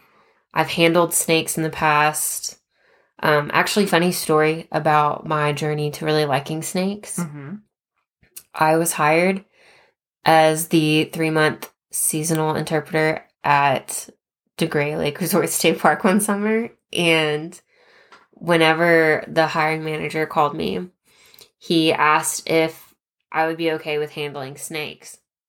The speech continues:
Speaker 1: I'd never touched a snake in my life. And I was like, "Oh, yeah, that sounds great. I can do that." Well, your girl was out there doing snake programs, holding 'em, moving around with 'em by the end of the summer.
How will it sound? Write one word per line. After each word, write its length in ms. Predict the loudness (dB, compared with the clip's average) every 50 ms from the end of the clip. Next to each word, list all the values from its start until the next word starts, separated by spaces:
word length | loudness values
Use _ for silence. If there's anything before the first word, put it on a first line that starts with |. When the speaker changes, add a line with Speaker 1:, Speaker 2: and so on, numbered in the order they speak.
| _ _ _ _ _ _ _ _ _ _ _ -10
Speaker 1:
I'd 140 | -8 -8 -6
never 220 | -4 -6 -6 -6
touched 400 | -8 -10 -10 -10 -10 -10 -12 -12
a 60 | -10
snake 440 | -10 -8 -8 -8 -8 -8 -8 -8 -8
in 100 | -10 -14
my 180 | -12 -12 -12 -12
life. 540 | -8 -4 -2 -2 0 -2 -2 -4 -6 -12 -10
And 100 | -4 0
I 60 | 0 0
was 80 | 2 2
like, 160 | 2 2 4
"Oh, 120 | 4 2 4
yeah, 340 | 4 6 6 6 4 4
that 80 | 2 2
sounds 240 | 0 0 0 0 -2
great. 300 | 2 2 2 2 2 -2
I 160 | 0 0 0
can 140 | 0 0 -4
do 140 | -4 -6 -4
that." 340 | 0 0 2 2 0 -2 -8 _ _ _ _ _ _ _ _ _ _ _ _ _ _ _ -20 -20 -20 -20 -20 _ _ _ _ _ _ _ _ _ _ _ _ _ _ _ _ _ _ _ _ _
Well, 380 | -8 -2 2 4 4 4 4
your 180 | 2 0 -2 -2
girl 360 | 0 2 4 4 6 6 4
was 180 | 4 2 2 2
out 220 | 4 4 4 2
there 160 | 0 -2 -2
doing 280 | -2 -2 -2 -2 -4 -6
snake 320 | -6 -4 -4 -4 -4 -4
programs, 680 | -6 -6 -6 -4 -4 -6 -6 -4 -6 -8 -8 -12 -18 -20 _
holding 580 | _ -10 0 4 6 6 6 6 6 4 2 2
'em, 480 | 2 2 2 2 0 0 -2 -4 -8 -12 _ _ -20 _ _ _ _
moving 320 | -2 0 0 0 0 0 -2
around 540 | 0 2 4 6 6 6 6 6 4 4
with 200 | 4 2 2 2
'em 140 | 0 0 2
by 180 | 4 4 4 4
the 160 | 2 0 0
end 140 | 0 0 -2
of 80 | -2
the 100 | -2 -4
summer. 640 | -4 -2 -4 -2 -2 0 0 0 0 0 -2 -4 -8